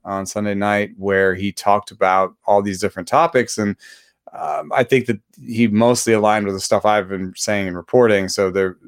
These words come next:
there wasn't anything that our readers would be too, too surprised by. But he, uh, did mention that he thinks that, uh, enforcement is kind of, uh, a little bit laughable. I forget exactly what his way of describing it was, but he was,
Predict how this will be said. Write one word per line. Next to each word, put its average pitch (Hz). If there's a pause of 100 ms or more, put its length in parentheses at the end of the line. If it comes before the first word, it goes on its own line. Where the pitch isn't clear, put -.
there 104
wasn't 104
anything 95 (560)
that 92
our 98
readers 92
would 90
be 90
too, - (100)
too -
surprised 131
by. 107
But 117
he, 123 (360)
uh, 110
did 160
mention 113
that 110
he 110
thinks 113
that, 104 (100)
uh, 101
enforcement 120
is 107
kind 113
of, 95 (340)
uh, 98
a 98
little 113
bit 113
laughable. 92 (520)
I -
forget 113
exactly 107
what 101
his 92
way 95
of 90
describing 87
it 85
was, 82
but 98
he 110
was, 107